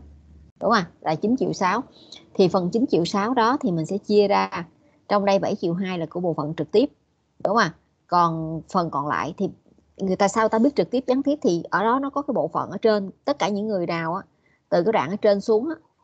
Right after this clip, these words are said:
là bao nhiêu người là trực tiếp á. Còn phần còn lại như là tám, à,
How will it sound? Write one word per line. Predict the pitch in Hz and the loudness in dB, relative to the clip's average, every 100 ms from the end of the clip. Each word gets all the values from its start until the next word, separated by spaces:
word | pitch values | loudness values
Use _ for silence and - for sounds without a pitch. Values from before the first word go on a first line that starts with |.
| _ | _
là | 170 | 0
bao | 175 202 | 2 2
nhiêu | 208 208 | 0 -2
người | 196 170 | -2 -2
là | 190 | -2
trực | 170 160 - | -4 -4 2
tiếp | 254 - | 2 0
á. | - - | -10 -10
Còn | 180 | -6
phần | 180 165 | -6 -6
còn | 160 | -4
lại | 151 156 | -4 -4
như | 180 190 | -2 -2
là | 185 160 | 0 -2
tám, | 151 190 196 285 - - - _ _ _ _ | -2 -2 0 -4 -8 -12 -12 _ _ _ _
à, | - 165 160 160 160 | -6 -4 -2 -2 -4